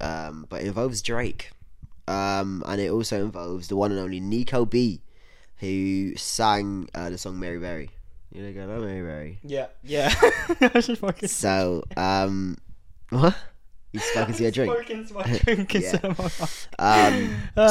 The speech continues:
Speaker 1: so if you didn't see, Nico B did a freestyle, which
Speaker 2: I
Speaker 1: is actually kinda hard.
Speaker 2: did see it. It was with Saint, innit?
Speaker 1: Um, yes, it Saint's in the
Speaker 2: Yeah,
Speaker 1: background.
Speaker 2: yeah, yeah.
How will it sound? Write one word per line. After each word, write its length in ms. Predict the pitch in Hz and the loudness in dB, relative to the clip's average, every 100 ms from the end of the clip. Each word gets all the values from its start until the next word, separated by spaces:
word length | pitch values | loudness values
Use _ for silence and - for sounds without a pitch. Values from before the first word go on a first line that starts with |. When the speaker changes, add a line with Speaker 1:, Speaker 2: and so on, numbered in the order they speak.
| 175 | 10
Speaker 1:
so 20 | |
if 120 | 131 | 8
you 60 | 151 | 6
didn't 160 | 165 143 | 6 6
see, 360 | 135 135 147 123 | 4 2 2 2
Nico 280 | 151 143 110 | 2 2 2
B 140 | 127 | 2
did 140 | 117 120 | 2 2
a 80 | |
freestyle, 640 | 113 - 123 104 101 104 101 | 0 2 2 4 4 4 4
which 80 | 113 | 2
Speaker 2:
I 20 | |
Speaker 1:
is 100 | - | 2
actually 300 | 127 123 - | 4 4 2
kinda 200 | 107 95 95 | -2 -2 0
hard. 120 | 90 | 0
Speaker 2:
did 100 | 131 | 0
see 160 | - 104 | -2 -4
it. 80 | 123 | 0
It 40 | |
was 100 | 135 | 0
with 100 | 135 | 0
Saint, 260 | - 156 113 | 2 0 0
innit? 240 | 113 101 - - | -2 -4 -6 -2
Speaker 1:
Um, 420 | 90 85 82 - | 0 0 -2 -4
yes, 320 | 113 123 98 - | 4 4 4 -2
it 80 | - | -4
Saint's 220 | 117 104 | -4 -2
in 100 | 101 | -2
the 20 | |
Speaker 2:
Yeah, 60 | 104 | 0
Speaker 1:
background. 300 | 120 123 123 | 2 4 4
Speaker 2:
yeah, 80 | 120 | 2
yeah. 240 | 120 110 | 2 0